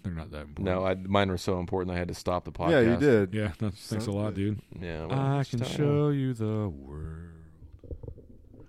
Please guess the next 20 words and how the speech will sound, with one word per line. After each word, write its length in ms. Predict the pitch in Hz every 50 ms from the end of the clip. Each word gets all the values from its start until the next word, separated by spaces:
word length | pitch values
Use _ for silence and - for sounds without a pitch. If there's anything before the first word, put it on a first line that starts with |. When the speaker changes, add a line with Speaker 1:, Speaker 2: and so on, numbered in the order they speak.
| - - -
Speaker 3:
So, 360 | - - 170 160 147 151 160
get 140 | 156 147 170
ready 280 | 170 151 135 135 151 160
for 320 | 151 143 131 123 120 120
fucking 560 | 113 - 131 117 110 120 117 113 117 113 107 98
filtered 280 | 120 120 120 - 131 123
and 80 | 120
unfiltered. 420 | 107 107 98 - 101 101 95 131 147
Speaker 1:
<clears throat> 360 | - 247 202 180 - - - - - - - - - - - - _ - - - _ _ - _ - - - _ _ - - - - _ _ - - - -
Speaker 3:
They'll 120 | 226 117
Speaker 1:
You 60 | 120
Speaker 3:
be 40 | 135
Speaker 1:
have 80 | 180 165
to 80 | 135
Speaker 3:
coming. 140 | 120 139 165
Speaker 1:
pay 20 | 160
for 80 | 147 135
two 140 | - 165
separate 280 | 156 - 180 170 151 135
apps? 300 | 143 175 190 - - -